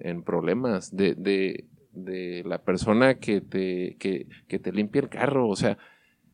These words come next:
cuando nosotros tomemos conciencia y decir, "Bueno, puedo destinar cinco pesos a, a esta persona", cuando yo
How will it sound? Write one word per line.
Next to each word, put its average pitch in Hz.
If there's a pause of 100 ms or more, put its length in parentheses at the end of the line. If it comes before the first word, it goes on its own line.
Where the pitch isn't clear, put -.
(120)
cuando 113
nosotros 139
tomemos 131
conciencia 123
y 104
decir, 135
"Bueno, 139 (480)
puedo 139 (540)
destinar 110
cinco 139
pesos 117
a, 85 (520)
a 98
esta -
persona", 107 (360)
cuando 104
yo 113